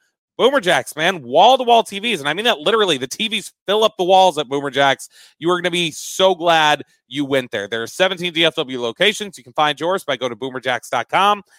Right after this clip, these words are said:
That is boomer jacks dot com. All right, Brian, another signing that was made this week also probably impacts the run game, also impacts a,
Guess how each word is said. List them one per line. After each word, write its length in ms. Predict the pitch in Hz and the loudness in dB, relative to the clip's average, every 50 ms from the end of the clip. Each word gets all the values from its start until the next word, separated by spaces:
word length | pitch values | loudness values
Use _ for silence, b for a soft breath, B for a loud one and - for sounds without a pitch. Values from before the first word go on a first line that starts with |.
| _ _ - | _ _ -6
That 100 | 123 123 | -6 -6
is 100 | 117 107 | -6 -8
boomer 240 | _ 165 175 185 185 | _ -8 -8 -8 -2
jacks 400 | - 156 156 151 151 - - - _ _ _ _ _ | 0 0 0 0 0 -4 -8 -18 _ _ _ _ _
dot 200 | 117 120 131 - | -4 -4 -4 -4
com. 240 | - 107 87 69 - _ _ _ _ _ _ _ _ _ _ _ _ _ _ _ _ | -6 -8 -8 -8 -14 _ _ _ _ _ _ _ _ _ _ _ _ _ _ _ _
All 80 | - 208 | 0 2
right, 140 | 214 202 151 | 2 2 2
Brian, 360 | 185 202 202 196 196 190 185 | 4 4 4 4 2 0 0
another 300 | 175 170 185 196 202 196 | 0 0 0 0 0 -2
signing 460 | - - - 196 180 180 180 180 170 | -2 -2 0 0 2 2 0 -2 -2
that 80 | 175 160 | -2 -2
was 140 | 165 151 - | -2 -2 -2
made 200 | 170 165 165 160 | -4 -4 -2 -4
this 160 | 165 156 - | -4 -4 -2
week 200 | 170 214 226 - | -2 -2 0 2
also 280 | 131 139 180 - 214 | 2 2 2 2 -2
probably 480 | 180 143 156 139 135 131 127 127 135 135 | -2 2 2 2 2 2 0 0 0 0
impacts 360 | 131 127 131 135 123 - - | 0 -2 -4 -4 -4 -6 -6
the 80 | - 117 | -4 -2
run 160 | 113 117 120 | -2 -2 -2
game, 160 | 139 156 139 131 | -2 -2 0 0
also 300 | 151 175 - 196 185 165 | 0 0 0 -2 -2 -2
impacts 480 | 151 139 143 143 135 135 - - - | -2 -2 -2 -2 -2 -2 -4 -6 -6
a, 460 | 131 123 123 123 123 120 117 113 101 | -4 -4 -2 -2 -4 -4 -6 -6 -8